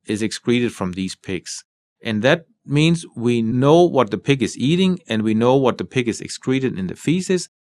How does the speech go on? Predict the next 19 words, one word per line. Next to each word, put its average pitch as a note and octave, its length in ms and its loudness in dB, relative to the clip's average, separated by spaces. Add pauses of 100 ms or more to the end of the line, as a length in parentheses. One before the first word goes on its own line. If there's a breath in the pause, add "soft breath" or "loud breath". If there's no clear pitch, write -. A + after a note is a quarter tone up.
(120)
And A2+ 200 -6
by G2+ 200 2
subtracting D#3+ 760 0 (220)
the A2+ 100 0
amount A2 340 2
of A2 100 0
nutrients A#2 600 -2 (200)
excreted C3+ 580 -2
in F#2+ 180 -6
the F2 80 -8
feces, D3+ 640 -2 (340)
we A#2+ 140 2
can A2 320 0 (320)
calculate A2 720 0 (180)
the G2+ 360 0
total B2 280 0
tract G#2 320 -2
digestibility G2+ 760 -4
value F2+ 500 -4